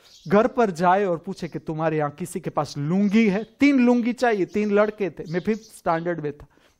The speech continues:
एक गांव में, तो वहां लुंगी न मिले, बांधने के लिए लुंगी न मिले। लेकिन जो था, उसमें जो हम काम करते थे, उसका इतना मजा था। <clears throat>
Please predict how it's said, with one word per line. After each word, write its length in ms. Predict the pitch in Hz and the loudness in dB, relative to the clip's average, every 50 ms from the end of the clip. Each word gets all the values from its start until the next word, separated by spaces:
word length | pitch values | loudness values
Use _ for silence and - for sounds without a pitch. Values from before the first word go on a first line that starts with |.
| _ _ 165 | _ _ -2
एक 180 | 175 156 139 | -2 -2 0
गांव 260 | 135 156 160 156 151 | 0 0 0 0 0
में, 160 | 139 131 139 139 - - - _ _ _ - - - _ _ _ - | -4 -6 -10 -14 -18 -20 -20 _ _ _ -20 -20 -20 _ _ _ -2
तो 60 | 202 | 2
वहां 180 | 185 208 226 220 | 4 4 4 4
लुंगी 420 | 208 208 240 262 262 240 285 302 | 4 2 2 2 2 4 4 4
न 160 | 285 294 285 262 | 4 2 2 0
मिले, 220 | 269 226 196 175 | 0 2 0 2
बांधने 460 | 156 165 175 202 208 190 214 202 220 | 2 2 2 2 2 0 -2 -4 -4
के 140 | 202 - 175 | -6 -6 -4
लिए 140 | 151 143 143 | -4 -4 -4
लुंगी 360 | 160 185 220 262 269 262 262 | -4 -4 -4 -4 -4 -4 -4
न 160 | 214 208 185 | -6 -6 -8
मिले। 140 | 160 - 139 - _ - - - - _ _ _ _ _ _ _ _ _ _ _ _ _ _ _ _ _ _ _ _ _ _ _ _ _ _ _ _ - - - - - | -10 -12 -16 -18 _ -20 -20 -20 -20 _ _ _ _ _ _ _ _ _ _ _ _ _ _ _ _ _ _ _ _ _ _ _ _ _ _ _ _ -20 -20 -14 -4 0
लेकिन 380 | 160 214 240 226 285 277 220 | 2 2 2 2 0 0 0
जो 320 | 180 135 170 226 285 320 302 | 0 0 2 2 4 4 2
था, 280 | - - - 254 262 | 0 -2 0 2 2
उसमें 420 | 247 202 220 220 - 277 254 247 220 | 2 2 -2 -6 -6 -2 -2 -2 0
जो 140 | 175 220 208 | 2 2 2
हम 120 | 190 170 | 0 -2
काम 360 | 160 - 196 196 214 220 220 | -4 -4 -2 -2 -2 -2 -4
करते 320 | 208 - 202 190 - 180 151 | -6 -6 -8 -6 -8 -8 -10
थे, 100 | 143 143 | -10 -10
उसका 280 | 143 - - - 156 | -12 -12 -8 -8 -6
इतना 420 | - - 156 - 240 240 262 247 175 | -6 -6 -8 -8 -6 -4 -4 -4 -2
मजा 360 | 147 156 165 160 190 165 156 | -4 -4 0 2 2 0 0
था। 140 | - - - _ _ _ _ _ _ - _ _ - - | -2 -10 -20 _ _ _ _ _ _ -20 _ _ -2 -2
<clears throat> 220 | 190 - 156 147 | 0 0 -2 -8